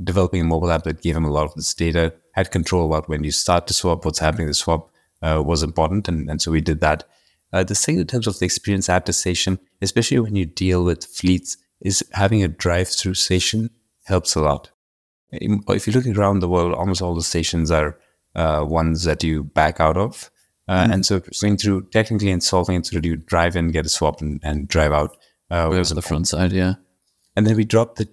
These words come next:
Speaker 1: the swap time. We got it down from ten minutes to five minutes. But again, saves you time. When you deal with fleets, that helps a lot. Um,
Speaker 2: Yeah.
Speaker 1: but especially when you deal with fleet customers, they want to be able to use that five minutes, even though it's for just five minutes,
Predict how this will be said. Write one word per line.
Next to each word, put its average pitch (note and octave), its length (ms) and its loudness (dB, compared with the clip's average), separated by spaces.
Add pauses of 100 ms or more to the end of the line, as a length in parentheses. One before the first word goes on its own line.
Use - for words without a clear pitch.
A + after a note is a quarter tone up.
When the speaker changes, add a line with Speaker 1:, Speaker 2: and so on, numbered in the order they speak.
Speaker 1:
the F#2+ 80 2
swap - 320 0
time. D#2+ 260 0
We F2 120 -2
got F2 160 2
it D#2+ 40 0
down E2 280 2
from D#2 320 0
ten E2+ 220 0
minutes D#2+ 240 0
to D2 80 -4
five D2+ 260 2
minutes. C2+ 380 -6 (580)
But F2 120 -2
again, D#2+ 180 0
saves G2 340 2
you F#2 60 -4
time. F#2 260 2 (240)
When F#2 120 2
you D#2+ 60 -2
deal F2 180 2
with E2 140 0
fleets, - 600 -4 (500)
that E2+ 140 0
helps E2 240 -2
a E2 40 0
lot. D#2 300 0 (240)
Um, E2+ 260 2
Speaker 2:
Yeah. - 160 4 (320)
Speaker 1:
but - 120 -6 (640)
especially D#3 340 0
when C3+ 120 2
you F#2+ 60 0
deal G2+ 200 2
with E2+ 120 0
fleet F#2+ 220 0
customers, G2+ 400 -2
they F#2+ 80 2
want G#2 160 0
to - 40 -16
be G#2+ 80 -2
able F#2 80 0
to F#2 100 0
use F#2 380 2
that D#2+ 160 0
five E2 260 2
minutes, D#2+ 280 0
even G2+ 240 2
though F#2 80 2
it's - 140 -4
for E2 140 0
just E2+ 220 0
five F2+ 160 2
minutes, G2+ 340 0